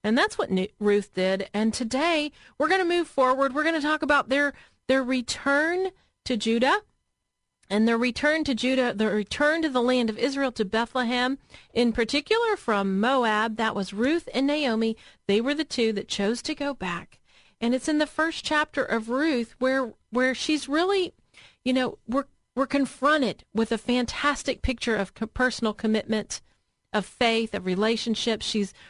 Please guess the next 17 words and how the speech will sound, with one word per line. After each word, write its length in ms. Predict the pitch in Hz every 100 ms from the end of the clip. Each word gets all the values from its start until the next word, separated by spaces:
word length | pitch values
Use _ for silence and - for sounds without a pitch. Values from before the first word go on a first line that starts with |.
| _
Ruth 200 | 269 277
has 200 | 240 190
fully 480 | - - 285 277 262
embraced 460 | 240 220 226 226 -
her 100 | 202
mother-in-law 840 | 214 226 226 214 214 208 208 214 - _ _ -
in 140 | 208
an 160 | 202 - _
undissolvable 960 | 262 294 285 247 226 214 214 226 220 202
covenant. 560 | - 214 214 226 226 -
She 160 | 233
doesn't 360 | 214 240 254 -
tally 340 | 220 220 233
the 100 | 220
cost 460 | 214 214 208 233 -
of 140 | 185
continuing 640 | 220 208 226 220 226 220